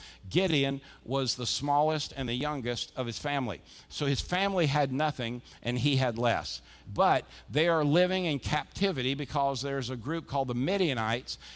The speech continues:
who have taken over the nation of Israel. And so the Midianites, every time you see in the Old Testament this one thing, whatever ites are against the Is-, Israelites, these ites,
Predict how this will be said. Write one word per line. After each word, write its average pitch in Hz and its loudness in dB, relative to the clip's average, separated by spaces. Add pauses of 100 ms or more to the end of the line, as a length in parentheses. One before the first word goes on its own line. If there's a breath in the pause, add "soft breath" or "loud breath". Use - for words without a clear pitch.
(120 loud breath)
who 151 2
have 131 0
taken 165 0
over 131 -2 (300 loud breath)
the 127 -2
nation 131 0
of 120 -2
Israel. 135 -2 (300 loud breath)
And 135 -2
so 147 0
the 135 0
Midianites, 139 0 (220 loud breath)
every 185 4
time 196 4
you 160 0
see 170 0
in 156 -2
the 135 -2
Old 151 -2
Testament 131 -2
this 135 -2
one 139 -4
thing, 117 -2 (220 loud breath)
whatever 170 2
ites 143 2 (280 loud breath)
are 139 2
against 139 -2
the 127 -6
Is-, 151 -2
Israelites, 120 2 (280 loud breath)
these 156 2
ites, 147 0